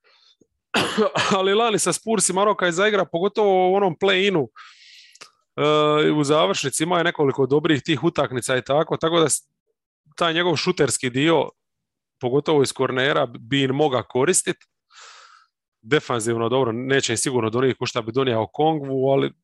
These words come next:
mislim da bi on mogao imati jednu pristojnu sezonu. Pazi, za ono neke ekipe u N B A,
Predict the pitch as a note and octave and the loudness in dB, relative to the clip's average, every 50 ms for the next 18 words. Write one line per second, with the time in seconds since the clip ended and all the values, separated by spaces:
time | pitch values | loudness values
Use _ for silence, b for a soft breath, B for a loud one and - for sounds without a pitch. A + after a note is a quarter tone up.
0 | _ _ _ - F3+ A3 - - - F3 D#3+ F3 F#3 F3 F3 E3+ D3 D3 D3+ D#3 | _ _ _ -8 -4 -4 -4 -2 -2 -2 0 0 0 0 0 2 2 2 2 0
1 | D3 - C#3+ D3 D3 A#2 - - C3 D3 C#3+ - E3+ D#3 B2+ A#2 - - A#2+ G#2+ | 0 0 0 -2 -2 -2 -2 -2 -2 -2 -2 0 0 0 2 0 -2 -2 -4 -4
2 | G2 A2 G#2+ A2+ C#3+ F#3+ G#3 _ _ _ _ _ _ _ _ _ _ _ _ _ | -4 -4 -4 -4 -4 -6 -10 _ _ _ _ _ _ _ _ _ _ _ _ _
3 | _ _ _ _ _ _ _ _ _ _ _ _ _ _ _ _ _ - B B | _ _ _ _ _ _ _ _ _ _ _ _ _ _ _ _ _ -20 B B
4 | B _ - F3 D#3+ B2+ A2+ A2+ C3 C#3+ D#3 D3+ D3 D#3 - - B2 A#2 G#2+ - | B _ -2 -2 -2 -2 -2 -2 0 0 2 0 0 0 0 -2 -2 -2 -2 -2
5 | B2 B2+ D3+ - - A#2 A2 A#2+ A#2+ - - - - - B2+ C3+ C3+ C3 B2+ C3+ | -2 -4 -2 -2 -2 -4 -4 -6 -8 -10 -12 -14 -10 -4 0 0 0 0 2 0
6 | C#3+ D3 C3+ A2+ | 2 2 2 0